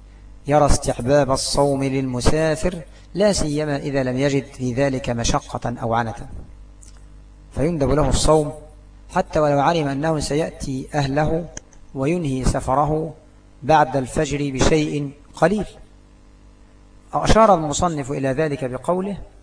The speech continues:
"وصوم بسفر وإن علم دخوله بعد الفجر". ومن أراد التوسع في هذا الخلاف فليرجع إلى المسألة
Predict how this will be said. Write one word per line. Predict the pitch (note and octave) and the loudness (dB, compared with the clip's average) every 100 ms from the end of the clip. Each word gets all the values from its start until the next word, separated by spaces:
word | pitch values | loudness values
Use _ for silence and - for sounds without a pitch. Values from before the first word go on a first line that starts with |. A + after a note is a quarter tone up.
| - - - - - - | -20 -20 -20 -20 -16 -2
"وصوم | C3+ C3+ G3 E3+ D3 C3+ | 2 4 4 4 0 0
بسفر | B2+ - E3 D#3 D3 C#3+ | -2 0 2 2 0 -2
وإن | C3 C#3+ C3+ | -2 -2 -2
علم | A#2+ D#3+ F#3 D3 | 0 2 2 0
دخوله | C3 B2+ - C3 C3 C3+ B2+ B2 | -2 -4 -4 -2 0 0 0 4
بعد | C#3+ C3 | 4 2
الفجر". | A#2+ - C#3 A#2 A2+ - - - - - - - - - - - - - - - - - | -2 -4 -4 -4 -10 -16 -20 -20 -20 -20 -20 -20 -20 -20 -20 -20 -20 -20 -20 -20 -18 -10
ومن | C#3 | -8
أراد | E3 F#3 F#3+ | -2 0 0
التوسع | D3+ - C#3+ E3+ - B2 B2 B2 - - - | 0 0 -2 -2 -4 -4 -4 -6 -18 -20 -14
في | C#3+ C3+ | -6 -2
هذا | D#3+ C#3+ | 0 -2
الخلاف | B2 D3+ F3+ F3+ - - - - - | -4 -4 -4 -4 -10 -20 -20 -20 -12
فليرجع | C3 C#3+ F#3+ D3 | -6 -2 -2 -2
إلى | C#3 D#3 C#3 | -4 -2 -4
المسألة | B2 B2 - D#3 C#3+ B2+ C3+ | -2 -4 -6 -8 -8 -8 -12